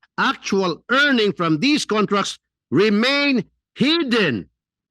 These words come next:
from the public. Such revenues must be disclosed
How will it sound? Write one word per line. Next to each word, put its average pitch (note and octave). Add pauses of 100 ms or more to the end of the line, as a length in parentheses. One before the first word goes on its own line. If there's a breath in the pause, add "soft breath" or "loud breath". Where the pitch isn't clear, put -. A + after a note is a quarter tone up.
(400)
from G#3
the B3
public. G3+ (960)
Such -
revenues A#3
must F3
be G#3+
disclosed A#3